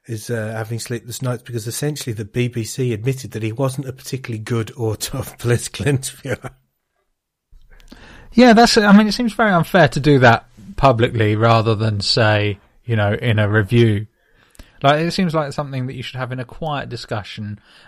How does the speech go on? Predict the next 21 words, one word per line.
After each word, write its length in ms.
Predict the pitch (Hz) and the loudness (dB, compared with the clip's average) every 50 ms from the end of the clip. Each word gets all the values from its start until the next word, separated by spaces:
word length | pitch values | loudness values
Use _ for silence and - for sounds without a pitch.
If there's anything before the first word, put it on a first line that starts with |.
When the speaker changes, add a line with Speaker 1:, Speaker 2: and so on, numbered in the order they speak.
| _ - | _ -8
Speaker 2:
at 200 | 120 120 - 123 | -8 -8 -6 -8
your 140 | 123 117 | -8 -8
six-month 580 | 113 - - - - - - 131 117 123 - - | -8 -8 -10 -12 -12 -12 -10 -10 -10 -10 -12 -10
performance 600 | - 117 - - 143 147 131 120 110 110 104 - | -10 -10 -8 -6 -8 -6 -6 -6 -6 -8 -10 -12
review 460 | 110 110 104 101 107 104 104 98 101 110 | -12 -12 -12 -10 -12 -12 -12 -12 -14 -12
rather 380 | 113 120 117 117 110 107 117 110 | -10 -8 -6 -6 -6 -6 -8 -6
than, 340 | 104 113 110 107 107 104 | -6 -6 -6 -6 -6 -6
uh, 180 | 104 104 104 101 - _ _ _ - | -6 -6 -8 -10 -12 _ _ _ -10
you 120 | 143 123 | -8 -6
know, 120 | 110 104 101 _ _ _ _ _ _ _ _ _ _ - | -6 -8 -8 _ _ _ _ _ _ _ _ _ _ -10
in 140 | 120 123 117 | -8 -6 -6
a 60 | 110 | -6
press 340 | - - 135 117 - - 110 | -4 -2 -4 -4 -4 -6 -12
release. 300 | 101 101 104 107 113 - - - - - - - _ | -12 -12 -14 -16 -18 -18 -20 -20 -20 -20 -20 -20 _
Speaker 1:
It's, 360 | - 170 175 180 - - - | -8 -6 -6 -6 -6 -8 -6
um, 540 | - 147 143 143 143 135 131 131 131 127 - - - | -4 -2 -2 0 0 -2 -2 -4 -6 -8 -10 -12 -10
it's, 320 | 131 135 135 - - - - | -8 -8 -8 -10 -14 -16 -14
it's 240 | - 131 127 - | -14 -14 -12 -10
a, 60 | - 120 | -10 -12
<laughs> 40 | - _ _ _ _ - | -12 _ _ _ _ -10
it's 260 | - - - - | -8 -8 -8 -10